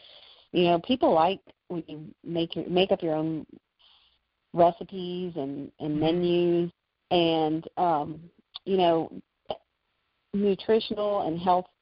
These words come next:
Speaker 1: health-wise is a big deal to a lot of people.
Speaker 2: Right.
Speaker 1: So if you, if you kinda learn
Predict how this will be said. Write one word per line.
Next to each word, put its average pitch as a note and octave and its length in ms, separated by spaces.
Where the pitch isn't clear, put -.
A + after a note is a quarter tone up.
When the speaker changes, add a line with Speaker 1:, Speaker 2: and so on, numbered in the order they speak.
Speaker 1:
health-wise D#3+ 680
is D#3+ 160
a D#3 60
big D#3 260
deal C#3+ 260
to - 60
a - 40
lot - 220
of - 80
people. - 400
Speaker 2:
Right. C3+ 380
Speaker 1:
So D#3 200
if D#3 60
you, D3 60
if F3 140
you D#3+ 80
kinda G3+ 280
learn E3+ 540